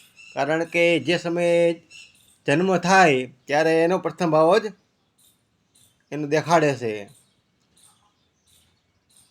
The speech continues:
કારણ કે એ વખતે ફક્ત એને શરીર મળે છે. જન્મ વ્યક્તિનો થાય એટલે એને શું પ્રાપ્ત થાય? એને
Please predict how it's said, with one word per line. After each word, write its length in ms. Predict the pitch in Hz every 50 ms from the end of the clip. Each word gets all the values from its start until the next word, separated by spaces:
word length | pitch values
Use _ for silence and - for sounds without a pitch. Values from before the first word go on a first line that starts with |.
| _ _ _ _ _ _ _ _ -
કારણ 220 | 147 151 165 170
કે 220 | 165 165 170 170
એ 40 | 170
વખતે 260 | 175 170 170 - 175
ફક્ત 280 | 147 156 160 - _ 160
એને 400 | 165 160 180 208 240 240 196 180 - _ _ _ _ _ _ _ _ _ _ _ _ _ _ _ _ _ _ _ _ _ _ _ - -
શરીર 320 | 170 175 202 208 196 165
મળે 300 | 165 160 165 170 165 151
છે. 400 | - - 135 113 104 101 101 - _ _ _ _ _ _ _ _ _ _ _ _ _ _ _ _ _ _ _ _ _ _ _ _ _ _ _ _ _ _ _ _ _ _ _ _ _ _ _ _ _ _ _ _ _ _ _ -
જન્મ 300 | 131 127 143 160 170 175 175 175 180 175 180 180 - - _ _ -
વ્યક્તિનો 440 | 135 151 160 - _ - 180 175 165
થાય 260 | 160 175 185 180 165
એટલે 280 | 151 147 143 - 156 160
એને 180 | 165 165 165
શું 180 | 156 160 202 208
પ્રાપ્ત 300 | 196 196 185 180 - 160
થાય? 360 | 143 147 135 123 113 107 110 _ _ _ _ _ -
એને 440 | 131 135 156 190 226 240 220 185